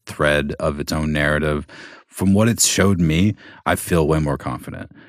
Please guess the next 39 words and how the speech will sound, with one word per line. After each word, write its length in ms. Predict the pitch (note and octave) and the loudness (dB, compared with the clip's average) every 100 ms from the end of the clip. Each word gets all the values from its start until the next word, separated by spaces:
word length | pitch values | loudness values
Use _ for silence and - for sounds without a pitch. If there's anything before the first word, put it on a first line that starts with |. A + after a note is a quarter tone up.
| - | -14
than 100 | - | -6
I 80 | D#2+ | -2
have 220 | D2 C#2 | -2 -4
before, 320 | - - C2+ - | -8 -12 -12 -6
because 340 | E2 G2+ F#2 | -2 0 0
there 240 | G#2 F#2+ | 2 2
is 140 | G2 F#2+ | 2 0
so 240 | - F2 | 2 2
much 400 | E2 D#2+ D#2 - | 2 0 -2 -2
that 240 | - D2+ - | 0 0 2
does 240 | A2+ G#2+ | 0 2
go 220 | F2+ D#2 | 0 0
on 260 | D2 C#2+ C#2+ | 0 -2 -2
during 220 | D2 D2 | 0 0
these 140 | C2+ | -2
time 280 | - E2+ F2+ | -2 0 0
periods. 520 | - C#2 B1+ C2+ - | 0 -4 -4 -8 -10
While 200 | D#2 E2+ | 2 2
there 160 | E2+ E2+ | 4 2
are 120 | E2+ | 2
these 220 | D#2 D2 | 2 -2
big, 500 | - - D#2+ D#2 C#2+ - - - _ | -2 0 0 0 -4 -16 -20 -20 _
um, 520 | D#2+ C#2+ C2 C2 - - | -6 -4 -4 -8 -12 -8
important 680 | F2 E2 - F2+ E2+ D#2+ D#2 - _ _ _ _ _ | -4 -4 -2 0 0 -2 -4 -8 _ _ _ _ _
truths 460 | - G#2 G#2 G2+ F#2+ | 0 4 6 4 2
between 520 | F2 - F2 E2 D#2+ | 0 2 4 4 2
the 100 | E2 | 2
m-, 140 | F2 | 0
more 240 | - F#2 F2+ | 2 2 4
important 420 | F2 F2+ F2 E2+ | 2 2 2 0
characters 480 | E2+ D#2+ - F#2 E2 | 2 0 0 -6 -2
that 160 | D#2+ | -2
they're 120 | E2+ D2+ | 0 -2
sharing, 500 | - D2+ D2 F2+ G2+ | 0 0 2 0 0
a 100 | D#2+ | 0
lot 160 | D#2 | 2
of 60 | D#2+ | 2
times, 420 | - D#2+ D#2 D2+ | 0 0 0 -2
uh, 200 | D#2 C#2+ | -2 -2